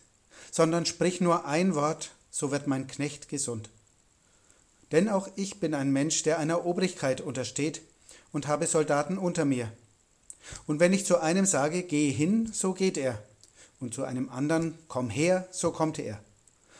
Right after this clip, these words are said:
Und zu meinem Knecht, „Tu das“, so tut er's. Als das Jesus hörte, wunderte er sich und sprach zu denen, die ihm nachfolgten: „Wahrlich, ich sage euch,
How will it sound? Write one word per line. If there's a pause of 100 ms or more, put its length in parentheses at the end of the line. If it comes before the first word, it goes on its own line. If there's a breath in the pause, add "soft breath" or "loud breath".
(140 loud breath)
Und
zu
meinem
Knecht, (240)
„Tu
das“, (600)
so
tut
er's. (1700 loud breath)
Als
das
Jesus
hörte,
wunderte
er
sich (460 loud breath)
und
sprach
zu
denen,
die
ihm
nachfolgten: (720 loud breath)
„Wahrlich,
ich
sage
euch,